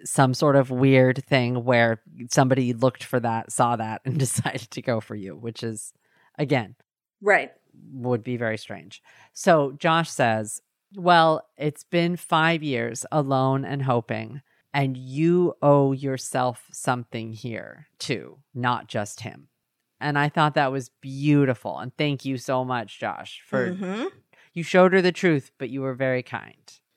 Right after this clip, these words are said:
Speaker 2: Yes.
Speaker 1: It's really good. You're helping her move on. And what, that's what she
Speaker 2: Mm-hmm.
Speaker 1: desperately needs to do is move on here.
Speaker 2: Yeah.
Speaker 1: So in January of twenty twenty-four, Stephen receives his sentence, which is life in federal prison plus thirty years.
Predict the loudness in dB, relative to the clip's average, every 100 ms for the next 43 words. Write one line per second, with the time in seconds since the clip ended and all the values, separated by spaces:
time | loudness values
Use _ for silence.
0 | _ _ 0 0 0 -12 -10 -10 -6 -4
1 | -2 -2 -6 -6 -4 0 0 0 -2 -2
2 | -2 0 2 0 -4 -10 -6 -4 -4 -2
3 | -2 -2 -4 -4 2 4 4 0 -4 -4
4 | -4 -6 -6 -6 -4 -6 -8 -8 -6 -8
5 | -12 -16 -18 -18 -20 _ _ 0 2 2
6 | -2 _ _ _ _ _ 0 4 6 6
7 | 4 2 2 2 2 2 0 2 0 -4
8 | -8 -8 -8 -10 -10 -10 -10 -10 -10 -8
9 | -6 -6 -8 -8 -12 -10 -14 -12 -12 -14
10 | -14 -14 -16 -18 -8 -8 -6 -6 -6 -12
11 | -4 -2 -2 -2 -4 -2 0 0 0 -2
12 | -2 -6 -4 -4 -4 -6 -4 -6 -8 -8
13 | -10 -14 -18